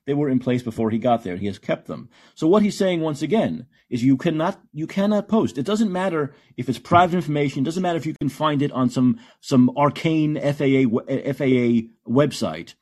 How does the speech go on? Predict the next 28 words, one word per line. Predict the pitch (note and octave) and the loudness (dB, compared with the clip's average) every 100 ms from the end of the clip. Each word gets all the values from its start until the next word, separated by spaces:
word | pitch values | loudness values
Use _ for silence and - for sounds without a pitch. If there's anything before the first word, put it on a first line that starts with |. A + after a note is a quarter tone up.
| _ _ _ _ _ - | _ _ _ _ _ -4
They | D3 | -4
posted | D3 F3+ G3 G#3+ | 2 4 4 0
his | - C#3 A#2+ | -4 -2 -2
real | B2 F#3 G#3 A3 A3+ - | -2 0 2 0 -2 -8
exact | C#3 A2+ C3 C#3 C#3+ _ | -10 -2 0 0 -2 _
time | - C3 B2+ B2 A#2+ | -6 -2 0 0 -2
locations, | A2+ A2+ A2 G2 - - - - _ _ _ _ _ _ - | -4 -4 -4 -6 -10 -16 -20 -20 _ _ _ _ _ _ -4
which | A#2+ | -2
he | - G#3+ | 0 0
considers, | G#3+ F3 D3+ C3 C#3 C#3 - - | 0 0 2 2 0 -4 -12 -8
and | A#2+ | -2
I | C#3+ | 0
consider | C#3+ B2 C3+ | 2 0 0
too, | A#2 F3 B2+ | 0 2 2
assassination | G2 C3+ B2+ B2 B2 B2+ G#2+ | 2 0 0 0 0 0 -4
coordinates | - F2+ E2 E2+ - - _ _ | -6 -10 -10 -14 -16 -20 _ _
for | C3+ | -4
someone | C#3 C3 A2+ | 2 4 4
who | A#2 | 2
has | G2+ | 0
a | |
lot | A2 A#2 | -2 0
of | |
people | A#2 A2 G#2 _ _ _ | 0 -2 -4 _ _ _
who | E3 E3 C#3 - | 4 6 4 -4
would | D3 B2 | -4 0
boo | A#2 B2 | 2 2
them, | B2+ | 2